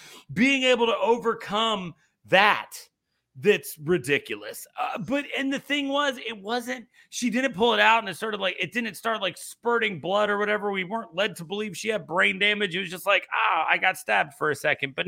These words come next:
<laughs> now I'm okay." And looking back on it, it was ridiculous. But in the moment, I was like, "Damn, she's all in."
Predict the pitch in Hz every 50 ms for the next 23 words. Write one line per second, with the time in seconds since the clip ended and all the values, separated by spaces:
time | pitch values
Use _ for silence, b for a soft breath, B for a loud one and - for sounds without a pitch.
0 | 170 - - 254 247 233 226 214 214 208 202 160 - 220 226 220 208 180 156 B
1 | B B B 139 139 B B B B B B B B _ _ - 190 196 214 240
2 | 240 240 240 240 185 143 156 160 175 196 - - 220 226 220 220 226 220 180 170
3 | 190 190 214 - - 285 262 - 175 185 185 180 165 160 170 190 233 254 214 170
4 | 135 104 95 92 - - - 139 185 196 180 127 92 - - 180 202 170 165 139
5 | 123 120 147 175 180 135 -